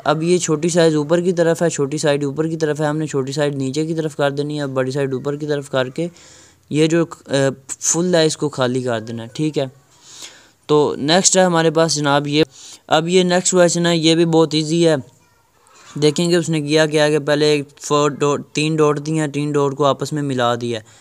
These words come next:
ठीक है, तो ये हमारे पास बन गया। हमने भी ऐसा ही करना है कि जो उसने किया है, हमने भी ऐसा ही करना है,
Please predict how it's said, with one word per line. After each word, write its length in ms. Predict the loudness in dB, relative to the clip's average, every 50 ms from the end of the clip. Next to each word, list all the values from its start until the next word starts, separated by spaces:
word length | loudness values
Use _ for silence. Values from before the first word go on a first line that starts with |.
| _ _ _ _ _ _ -8
ठीक 240 | -6 -6 -6 -4 -4
है, 180 | -4 -4 -6 -10 _ _ -6
तो 80 | -6
ये 200 | -4 -2 0 0
हमारे 260 | 0 0 0 -2 -2 -2
पास 200 | -4 -6 -6 -8
बन 220 | -10 -10 -10 -10 -10
गया। 140 | -12 -14 -14 _ -20 -20 -20 _ _ -4
हमने 300 | -2 0 0 2 2 2
भी 100 | 4 4
ऐसा 180 | 4 4 4 2
ही 80 | 2
करना 240 | 2 2 2 2 0
है 140 | 0 -2 -2 -6 _ _ -20 -20 -20 -20 -20 _ _ _ -2
कि 120 | -2 0
जो 240 | 2 4 4 4 4
उसने 300 | 4 2 0 -2 -2 -2
किया 260 | -2 -2 -4 -6 -6
है, 80 | -6 -10 -14 -20 -14 -8
हमने 300 | -4 -2 -2 0 0 2
भी 100 | 2 4
ऐसा 180 | 2 2 2 0
ही 80 | -2 -2
करना 240 | -4 -6 -8 -10
है, 60 | -14